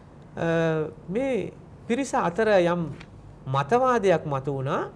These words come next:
මේ අය චර්මච්ඡේදනය වීම සුදුසුද? එහෙම නැත්නම් ජුදා වත්පිළිවෙත් ඉටු කළ යුතුද නැද්ද? එසේ ජුදා වත්පිළිවෙත් ඉටු කිරීම තුළ කිතුණුවෙක් වෙන්නට ඔවුන්ට පුළුවන්ද බැරිද? මෙවැනි ප්‍රශ්න රාශියකට මේ අය මුහුණ දුන්නා.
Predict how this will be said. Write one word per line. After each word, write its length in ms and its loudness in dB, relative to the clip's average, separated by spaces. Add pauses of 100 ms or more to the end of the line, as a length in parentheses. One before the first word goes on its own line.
(320)
මේ 300 0
අය 180 0 (240)
චර්මච්ඡේදනය 960 0 (100)
වීම 260 -2
සුදුසුද? 480 -6 (560)
එහෙම 220 2
නැත්නම් 480 2 (260)
ජුදා 380 2
වත්පිළිවෙත් 680 0
ඉටු 180 -4
කළ 180 0
යුතුද 360 0
නැද්ද? 360 -2 (580)
එසේ 280 0
ජුදා 320 2
වත්පිළිවෙත් 540 -2
ඉටු 160 -8
කිරීම 320 -4 (140)
තුළ 200 0 (720)
කිතුණුවෙක් 540 0
වෙන්නට 280 2
ඔවුන්ට 260 0
පුළුවන්ද 540 0
බැරිද? 320 2 (400)
මෙවැනි 440 -2 (120)
ප්‍රශ්න 380 -6
රාශියකට 640 -4
මේ 180 -6
අය 120 -6
මුහුණ 280 -6
දුන්නා. 320 -10